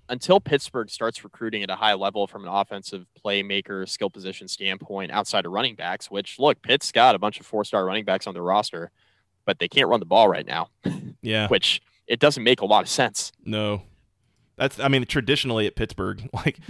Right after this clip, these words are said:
Speaker 2: it, it's, it's like the same thing with Bo-, with Boston College. Like, these are teams that traditionally have played a very physical brand of football, you know, heavy on running the ball and all this stuff, and all of a sudden they're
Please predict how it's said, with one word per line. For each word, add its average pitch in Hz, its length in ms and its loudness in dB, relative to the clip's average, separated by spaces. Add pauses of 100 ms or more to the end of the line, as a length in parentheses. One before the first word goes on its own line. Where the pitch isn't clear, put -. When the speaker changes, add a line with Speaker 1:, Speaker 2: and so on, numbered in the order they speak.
(240)
Speaker 2:
it, 151 180 0
it's, 160 220 0
it's 147 140 -4
like 190 120 4
the 156 80 -2
same 160 240 -2
thing 151 160 0
with 113 160 -2
Bo-, 123 220 0
with 113 120 -6
Boston 120 240 -2
College. 95 380 -2
Like, 101 240 -4 (540)
these 160 160 2
are 160 60 0
teams 147 320 -2
that 127 120 -2
traditionally 120 600 0
have 117 120 0
played 123 180 2
a 113 60 2
very 117 260 2
physical 120 480 -4
brand 110 300 -2
of 101 80 -4
football, 107 480 0
you 104 80 -4
know, 98 140 -2
heavy 120 240 2
on 110 160 0
running 110 180 0
the 107 60 -4
ball 110 240 0
and 107 80 -4
all 101 100 -4
this 101 140 -6
stuff, 104 180 -6
and 107 100 -8
all 107 60 -2
of 110 80 -6
a 104 40 -6
sudden 110 240 -2
they're 101 180 -6